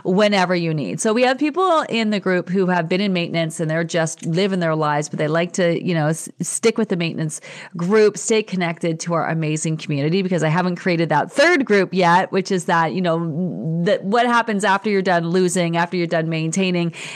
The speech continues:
and you go on to living. I'm, I'm working on it. I'm wor-, <laughs> I'm working on it. Uh, and then we have ma-,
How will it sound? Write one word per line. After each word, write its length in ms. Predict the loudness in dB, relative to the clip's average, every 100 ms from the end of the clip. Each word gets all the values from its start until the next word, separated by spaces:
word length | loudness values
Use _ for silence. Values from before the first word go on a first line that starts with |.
| -6
and 240 | -2 0
you 100 | 2
go 220 | 2 2
on 180 | 2 0
to 120 | -2 0
living. 520 | 0 0 0 -2 -2
I'm, 180 | -2 0
I'm 140 | 0
working 240 | 0 0
on 160 | -2 0
it. 160 | -2 0
I'm 160 | 0 0
wor-, 100 | 2
<laughs> 20 |
I'm 240 | 2 2
working 280 | 2 0 0
on 160 | 0 -2
it. 100 | -4 -12 -12 -6
Uh, 300 | 2 4 4 4
and 100 | 2
then 100 | 2
we 80 |
have 180 | 2 2
ma-, 300 | 0 -2 -4